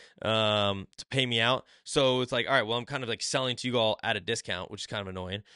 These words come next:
So I was kind of annoyed from that aspect. On the flip side, obviously, Aaron and Will are annoyed because, like, well, the person that helped us do all of the sales and marketing also was helping out with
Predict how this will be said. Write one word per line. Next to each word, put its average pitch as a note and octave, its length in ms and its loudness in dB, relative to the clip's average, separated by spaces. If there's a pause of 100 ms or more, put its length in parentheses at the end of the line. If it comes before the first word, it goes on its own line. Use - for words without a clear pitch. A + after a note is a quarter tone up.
(160)
So - 140 0
I E3 200 6
was F#3 160 6
kind D#3 140 0
of C#3+ 80 -2
annoyed C3+ 360 0
from B2 200 -8
that D3 200 6
aspect. A2+ 600 0 (260)
On C#3+ 80 6
the C3+ 80 2
flip G#3+ 180 4
side, C#3+ 300 2 (200)
obviously, C3+ 340 0
Aaron C3+ 180 2
and A#2+ 80 -4
Will E3 160 6
are D3 60 2
annoyed C3+ 200 2
because, B2 200 -4
like, A2+ 180 2
well, A2 340 2 (140)
the A2 60 -12
person C3 300 -4
that A#2 240 -2
helped C#3 220 -10
us C3 200 -8 (160)
do D3 120 2
all C#3 140 6
of B2 80 0
the G#2+ 80 -10
sales C#3 380 -2
and A#2+ 80 -8
marketing C#3 380 0 (280)
also D3 280 4
was C3+ 120 0
helping C3 300 -2
out B2 180 0
with A#2 300 0